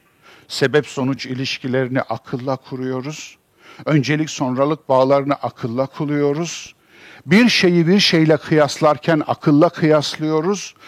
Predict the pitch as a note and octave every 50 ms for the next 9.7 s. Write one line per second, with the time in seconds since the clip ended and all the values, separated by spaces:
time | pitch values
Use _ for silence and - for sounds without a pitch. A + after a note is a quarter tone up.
0 | - - - - F3 F3 E3 E3+ F#3 G3+ G#3+ G3+ G3 F#3+ F#3+ G3+ G3 F#3 E3+ E3+
1 | E3 E3 F3+ F#3+ - - F#3 F#3 F#3+ G3 F#3+ F#3 F3+ E3+ E3+ E3+ D#3+ D#3+ D3+ -
2 | D#3 D3 C#3+ C3 - D#3 D3+ C3 - - - - - B2+ B2 C#3+ E3+ F#3+ G3 F#3
3 | - - F#3+ F#3 F#3 F3+ F#3 A#3+ - - F#4 F#4+ - - C#4+ D#4 F4 F4+ F4 D4
4 | A#3 E3 C3+ - - - F#2+ D2 C#2+ - - - - _ _ _ _ _ - -
5 | - - - - - A3+ B3+ C4+ B3 A#3+ A#3 B3 D#4 E4 - - _ - - -
6 | G#3+ F#3 - - F3 F#3 D#3 B2 A2+ - - - E2+ D#2 - - - - - -
7 | - - - - G3+ - - - - F4 D#4 C4 F3 A2+ - - - - - -
8 | C4 D4 E4 D#4+ E4 E4 E4 F4+ D#4+ - - - G#3+ - - - C4 C4 B3+ -
9 | F#3+ C#3 A#2 G#2+ G2 F2 - - - F2+ E2+ - -